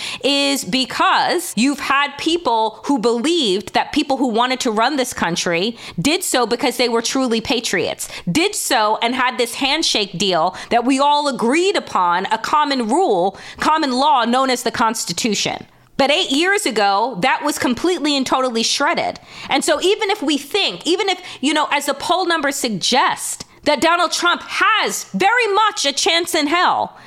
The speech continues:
of becoming president of the United States again, folks, you do understand that that will be the last free and fair election that we ever see in this fucking country.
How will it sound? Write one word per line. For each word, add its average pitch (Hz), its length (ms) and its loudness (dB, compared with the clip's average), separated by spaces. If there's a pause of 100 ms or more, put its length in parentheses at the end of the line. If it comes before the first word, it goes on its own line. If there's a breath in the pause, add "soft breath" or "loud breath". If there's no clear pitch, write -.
(200 loud breath)
of 285 140 2
becoming 302 600 2
president 320 480 0
of 269 100 0
the 262 80 0
United 269 360 0
States 302 300 -2
again, 208 300 0 (220 loud breath)
folks, 330 340 0
you 269 140 2
do 349 300 2
understand 262 720 0
that 226 140 2
that 262 200 0
will 247 100 2
be 254 160 0
the 214 140 0
last 208 800 0 (120 loud breath)
free 285 320 0
and - 100 -2
fair 254 200 2
election 226 460 0
that 196 120 2
we 214 140 2
ever 196 160 -2
see 254 300 -2
in 196 100 0
this 170 160 -4
fucking 175 300 -2
country. - 500 -4